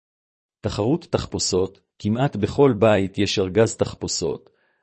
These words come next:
ארגז שבו יש אביזרים מתחפושות מהעבר.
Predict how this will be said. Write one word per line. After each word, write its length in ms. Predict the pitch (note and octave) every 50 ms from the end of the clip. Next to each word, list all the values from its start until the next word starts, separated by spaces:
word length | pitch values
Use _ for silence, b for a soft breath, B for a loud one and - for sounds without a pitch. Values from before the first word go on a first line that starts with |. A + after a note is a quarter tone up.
| _ _
ארגז 340 | G2 G2 G2 G2+ C#3 D3+ C3
שבו 300 | - - G#2 F#2 A2 G#2+
יש 240 | G#2 B2 C3 - A#2+
אביזרים 640 | G2+ F#2 G2+ G2 G2 G2+ G2 G2+ A#2+ C#3 C#3 C3+ B2+
מתחפושות 680 | A#2 G#2+ - G#2+ - - - - - - A#2 G#2 - G#2
מהעבר. 580 | G#2 G2+ G2 F2+ E2 E2+ F#2+ F2 D2 A#1+ A#1+